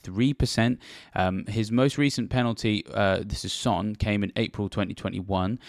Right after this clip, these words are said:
The last person to deputise for a Harry Kane penalty outside of that was, get this, Dele Alli, and it has been some time since he was a Tottenham player.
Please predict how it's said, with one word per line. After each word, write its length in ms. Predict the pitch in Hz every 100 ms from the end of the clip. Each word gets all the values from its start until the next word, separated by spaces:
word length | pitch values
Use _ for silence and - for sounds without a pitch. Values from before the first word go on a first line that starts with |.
| - -
The 80 |
last 360 | 104 120 143 147
person 340 | 139 120 117
to 100 | 107
deputise 580 | 107 104 - - 104 98
for 280 | - 107 98
a 240 | - 98 95
Harry 240 | 101 98
Kane 280 | 95 101 92 -
penalty 380 | 110 101 - 101
outside 420 | 107 - 117 110
of 80 | 92
that 180 | 95 -
was, 140 | 92
get 200 | 113 -
this, 180 | 101 95
Dele 440 | 98 107 104 101
Alli, 340 | - 101 92 98
and 120 | 92
it 60 |
has 180 | 92 104
been 160 | 98 95
some 180 | 98 95
time 240 | 95 92
since 200 | 104 -
he 140 | 147
was 200 | 156 104
a 60 | 101
Tottenham 320 | - - -
player. 260 | - -